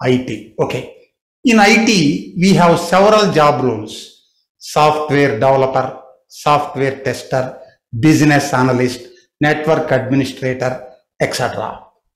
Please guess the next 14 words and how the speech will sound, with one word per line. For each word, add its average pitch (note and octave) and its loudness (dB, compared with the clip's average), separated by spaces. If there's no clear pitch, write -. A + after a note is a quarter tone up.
Our G3+ 4
area E3+ 6
is B2+ -2
software C#3 0
tester, - -4
testing. E3+ -2
Okay, - -8
software C#3+ -2
tester. - -14
Say, - -2
uh, G#3 4
how, A3 2
uh, G3+ 2
say F#3+ 0